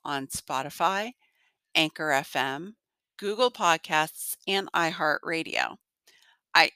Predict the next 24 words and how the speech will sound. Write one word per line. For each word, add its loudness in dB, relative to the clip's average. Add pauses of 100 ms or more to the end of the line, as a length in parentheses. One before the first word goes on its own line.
am 4
still -4
working -4
on -4
the -8
iTunes -2
challenge, -2
you -8
guys, -2 (300)
which -4
means -2 (100)
we -4
are 0
not 0
on -4
iTunes -2
yet, -4 (960)
but 2
fingers -8
crossed -4
we're -6
getting -4
there. -4 (460)
So -2